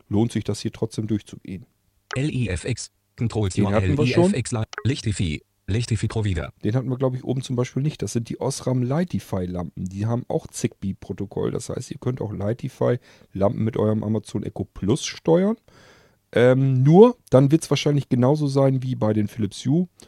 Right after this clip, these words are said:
Speaker 1: Ohne Basisstation weiß, ähm, diese App wahrscheinlich nicht, wohin sie sich wenden soll. Die wird das, äh, Echo Plus so nicht kennen und das Echo Plus hat auch überhaupt keinen Bock, mit solch einer App hier zusammenzuarbeiten.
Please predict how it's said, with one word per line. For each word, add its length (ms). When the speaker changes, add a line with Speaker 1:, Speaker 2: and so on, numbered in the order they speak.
Speaker 1:
Ohne 220
Basisstation 960
weiß, 500
ähm, 400
diese 260
App 180
wahrscheinlich 600
nicht, 300
wohin 280
sie 100
sich 240
wenden 260
soll. 240
Die 160
wird 100
das, 260
äh, 340
Echo 220
Plus 340
so 140
nicht 200
kennen 220
und 120
das 120
Echo 220
Plus 340
hat 140
auch 120
überhaupt 280
keinen 240
Bock, 200
mit 340
solch 360
einer 240
App 140
hier 140
zusammenzuarbeiten. 1000